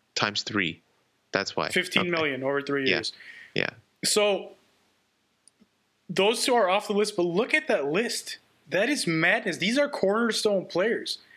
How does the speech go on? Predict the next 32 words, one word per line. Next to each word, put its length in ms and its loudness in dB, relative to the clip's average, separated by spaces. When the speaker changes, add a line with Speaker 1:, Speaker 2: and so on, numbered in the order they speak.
Speaker 2:
Okay, 320 2
Brock 340 0
Boeser 520 0
is 320 4
the, 260 0
<laughs> 220 -2
is 220 0
the 100 2
Vancouver 580 0
Canucks 420 -2
right 180 0
now. 240 -8
Charlie 340 2
McAvoy 580 2
is, 140 -2
like, 300 0
the 80 0
number 240 0
one 160 0
defenseman 420 -4
of 60 2
the 60 0
future 340 0
for 160 0
that 120 0
team. 180 -2
Oh, 120 4
and 140 0
by 140 2
the 60 -2
way, 280 2
Speaker 1:
Yeah. 240 0